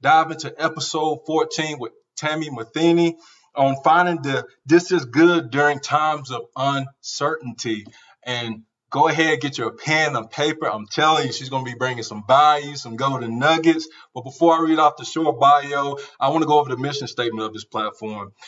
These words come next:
And it is, uh, to encourage you as well as myself to take the daily challenge of becoming a passionate visionary who is determined to leave a legacy for themselves by adopting unwavering life values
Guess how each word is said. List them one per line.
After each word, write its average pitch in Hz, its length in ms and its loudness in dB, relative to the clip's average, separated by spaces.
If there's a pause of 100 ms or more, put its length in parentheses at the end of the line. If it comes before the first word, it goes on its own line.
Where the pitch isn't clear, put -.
(180)
And 127 160 -2
it 151 180 0
is, 165 540 2 (340)
uh, 117 380 -4
to 135 100 -4
encourage 135 760 -2 (260)
you 165 460 -4
as 131 140 -4
well 160 160 2
as 135 100 -2
myself 131 480 0
to 127 100 -8
take 254 320 -6
the 165 80 -12
daily 120 360 -2
challenge 117 720 -6 (340)
of 135 200 -2
becoming 165 680 -2
a 131 160 -6
passionate 165 880 -2
visionary 113 720 0 (340)
who 151 180 0
is 143 60 -4
determined 156 600 0
to 151 80 -6
leave 147 180 -4
a 131 60 -2
legacy 156 480 0
for 127 200 -4
themselves 117 560 -6
by 131 220 -2
adopting 156 800 -2
unwavering 151 680 2
life 147 300 0
values 180 720 0